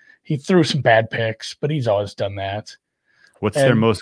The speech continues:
Speaker 2: glaring hole in the roster, in your opinion?
Speaker 1: It just seems like the defense is never quite there. They have a bunch of good pieces, but it's never a,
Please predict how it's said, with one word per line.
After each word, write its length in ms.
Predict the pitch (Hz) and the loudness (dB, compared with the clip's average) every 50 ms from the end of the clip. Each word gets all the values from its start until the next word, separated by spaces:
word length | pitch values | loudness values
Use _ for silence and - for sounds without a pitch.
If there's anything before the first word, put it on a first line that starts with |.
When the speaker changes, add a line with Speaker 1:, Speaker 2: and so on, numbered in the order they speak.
| - _ _ | -8 _ _
Speaker 2:
glaring 320 | - 104 95 98 98 98 | -2 0 0 0 0 -2
hole 220 | 90 90 98 95 92 | -2 -2 -2 -2 -2
in 80 | 90 | -4
the 80 | 85 82 | -6 -6
roster, 380 | 82 87 95 - - - 67 69 | -6 -6 -8 -10 -12 -16 -16 -14
in 40 | 71 | -16
your 100 | 71 71 | -16 -18
opinion? 380 | 67 - 73 73 73 73 69 _ _ _ _ _ _ _ _ _ _ _ _ _ _ _ _ _ _ _ _ _ _ _ _ - - _ _ _ - | -18 -18 -18 -16 -18 -18 -20 _ _ _ _ _ _ _ _ _ _ _ _ _ _ _ _ _ _ _ _ _ _ _ _ -20 -20 _ _ _ -6
Speaker 1:
It 120 | 160 139 | -6 -4
just 260 | 135 - 240 220 - | 0 0 0 0 2
seems 280 | - - 202 196 190 175 | 2 2 4 4 4 4
like 140 | 185 160 131 | 2 2 0
the 80 | 139 | -4
defense 480 | 117 - 139 135 127 - 143 135 120 - | -6 -4 -4 -2 -2 -2 -2 -2 -2 -4
is 120 | 120 113 | -6 -4
never 320 | 113 117 117 113 113 117 107 | -2 -2 -2 0 -2 -2 -6
quite 360 | - - - 113 104 101 - | -6 -2 -2 -2 -2 -2 -4
there. 360 | - 98 101 110 123 123 - _ | -4 -4 -2 -2 -4 -6 -8 _
They 80 | - 120 | 0 2
have 140 | 127 139 135 | 2 4 2
a 60 | 127 | 2
bunch 260 | 104 135 131 131 - | 2 2 0 0 -2
of 60 | 147 | -2
good 180 | 127 131 120 - | -2 -2 -4 -2
pieces, 360 | - 135 135 - - 156 131 | -4 -4 -4 -4 -4 -6 -6
but 160 | - - 123 | -6 -6 -8
it's 220 | 110 - - - - | -6 -8 -10 -8 -4
never 380 | 143 135 127 120 117 117 113 | -2 0 0 0 0 0 0
a, 160 | 107 107 98 | 0 0 -2